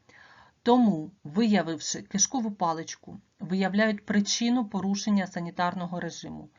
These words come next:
і проводять ретельне прибирання і дезінфекцію об'єктів,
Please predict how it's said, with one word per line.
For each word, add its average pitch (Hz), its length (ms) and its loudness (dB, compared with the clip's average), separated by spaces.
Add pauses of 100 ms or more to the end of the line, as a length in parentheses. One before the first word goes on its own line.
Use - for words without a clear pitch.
(460)
і 208 120 4
проводять 208 760 2
ретельне 208 720 2
прибирання 196 760 0 (100)
і 208 160 4
дезінфекцію 208 1120 0
об'єктів, 180 800 -6